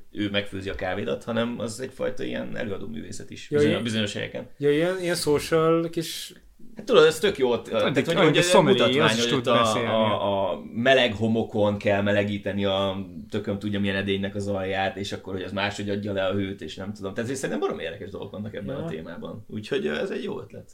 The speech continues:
Speaker 1: Legyen,
Speaker 2: Na, akkor hívom
Speaker 1: legyen
Speaker 2: egy
Speaker 1: egy
Speaker 2: baristát.
Speaker 1: balfüles baristás adás.
Speaker 2: Én már tudom is honnan. Majd egyszer lesz.
Speaker 1: Jó.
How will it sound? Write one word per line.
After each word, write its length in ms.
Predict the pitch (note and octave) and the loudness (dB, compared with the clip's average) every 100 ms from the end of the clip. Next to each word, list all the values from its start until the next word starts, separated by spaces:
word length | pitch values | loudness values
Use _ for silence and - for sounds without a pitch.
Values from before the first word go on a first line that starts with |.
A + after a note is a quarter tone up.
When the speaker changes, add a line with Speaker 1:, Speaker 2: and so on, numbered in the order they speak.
| - | -8
Speaker 1:
Legyen, 420 | B2+ F#2+ - - | -6 -6 -12 -10
Speaker 2:
Na, 140 | D#3+ C#3 | -6 -6
akkor 220 | - E3+ | -2 -2
hívom 160 | D3 | 0
Speaker 1:
legyen 160 | C3 A#2 | 2 2
Speaker 2:
egy 60 | G#2 | 2
Speaker 1:
egy 80 | |
Speaker 2:
baristát. 260 | A2 A2 G2+ A2 | 2 2 2 0
Speaker 1:
balfüles 260 | - - - _ - - G2+ | 0 -2 -12 _ -20 -20 -6
baristás 500 | G#2+ F#2 - - G#2 | -6 -6 -8 -8 -8
adás. 340 | - - A2 | -10 -12 -10
Speaker 2:
Én 80 | D#3 | -4
már 100 | F3+ | -2
tudom 200 | F#3 D#3+ | 0 -2
is 100 | C3+ | -4
honnan. 460 | - C3+ C3 C3+ C3 _ _ | -6 -6 -8 -10 -14 _ _
Majd 220 | D#3 D3+ | -10 -8
egyszer 320 | C#3 - C3+ | -8 -6 -6
lesz. 300 | B2+ B2 - - _ _ - | -6 -12 -16 -20 _ _ -12
Speaker 1:
Jó. 240 | - - | -10 -10